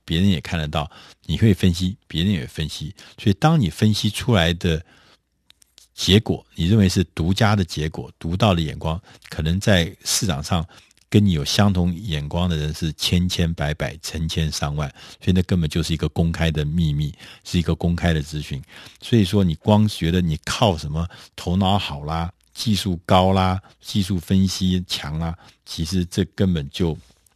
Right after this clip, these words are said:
不一定是你的优势，说不定还是你的，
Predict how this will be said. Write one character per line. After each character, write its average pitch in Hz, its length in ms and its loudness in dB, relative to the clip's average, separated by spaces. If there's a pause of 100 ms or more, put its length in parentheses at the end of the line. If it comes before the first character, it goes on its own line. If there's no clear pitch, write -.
(360)
不 98 160 0
一 92 100 2
定 87 240 -2
是 78 320 -4 (960)
你 78 100 -4
的 76 140 0
优 78 180 0
势， 73 240 -6 (840)
说 - 180 -2
不 85 60 -4
定 85 100 -2
还 80 160 -4
是 - 160 -2
你 76 200 -6
的， 78 200 -8